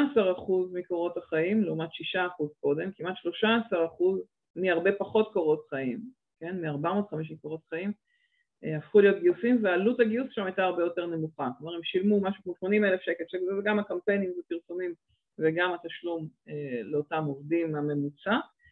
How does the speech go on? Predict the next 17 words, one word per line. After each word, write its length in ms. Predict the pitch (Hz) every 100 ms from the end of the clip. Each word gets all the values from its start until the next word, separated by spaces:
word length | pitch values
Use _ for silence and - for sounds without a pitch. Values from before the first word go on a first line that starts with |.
| _ _ _
אה, 400 | 160 160 151 143 147
כי 80 | 147
היו 120 | 151
שם 160 | - 139
הבדלים 480 | 143 143 175 208
בין 160 | 151 143
משרות 380 | 143 - 196 226
שונות, 280 | 254 320 -
יצא 200 | 208 247
בערך 200 | 220 208
אלף 180 | 202 202
שלוש 320 | - 185 -
מאות 200 | 165 156 _ _ 160
לבן 340 | 151 151 147
אדם. 380 | 139 175 247 320 _ _ _ _ _ _ _ _ _ _ _ _ 147
אה, 360 | 151 151 147 139 _ _
כלומר, 360 | 185 180 185